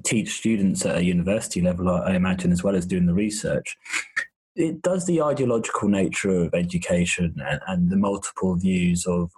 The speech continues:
of what education is for, I mean, we've talked about the cultural effect of peer learning. Does that, does that get in the way of how an individual teacher will interpret peer learning and, and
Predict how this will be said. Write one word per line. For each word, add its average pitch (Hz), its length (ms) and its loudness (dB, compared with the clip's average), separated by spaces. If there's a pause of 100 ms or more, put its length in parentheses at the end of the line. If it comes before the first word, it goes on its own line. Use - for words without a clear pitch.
of 90 200 0
what 101 200 0
education 92 720 0
is 87 120 0
for, 107 420 0
I 98 40 0
mean, 90 180 4
we've 90 100 2
talked 90 260 -4
about 87 240 -2
the - 60 -16
cultural 92 420 -2
effect - 360 -4
of 87 80 -16
peer - 260 0
learning. - 280 -4 (800)
Does 151 160 0
that, 127 240 -2
does 156 260 0
that 90 340 0
get 95 200 0
in 95 140 4
the 92 80 2
way 90 460 0
of 85 360 0
how 98 240 0
an 92 80 2
individual 90 500 2
teacher 87 420 0
will 85 140 2
interpret 90 560 -2
peer 98 200 -2
learning 98 400 2
and, 92 180 0
and 92 360 0